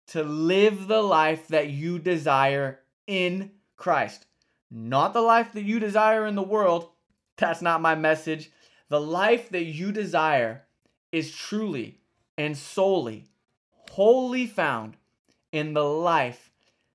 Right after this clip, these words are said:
the words, the death and resurrection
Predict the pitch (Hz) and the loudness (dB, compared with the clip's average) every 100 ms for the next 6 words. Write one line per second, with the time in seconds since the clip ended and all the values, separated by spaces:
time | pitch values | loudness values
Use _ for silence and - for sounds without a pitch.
0 | _ _ _ 156 160 175 226 185 139 131 | _ _ _ -2 0 4 6 6 4 -2
1 | - - _ _ _ _ 139 120 _ _ | -10 -20 _ _ _ _ -10 -10 _ _
2 | 170 190 - 214 190 185 180 165 156 - | 4 4 4 0 2 2 2 0 -2 -2
3 | - 104 | -12 -14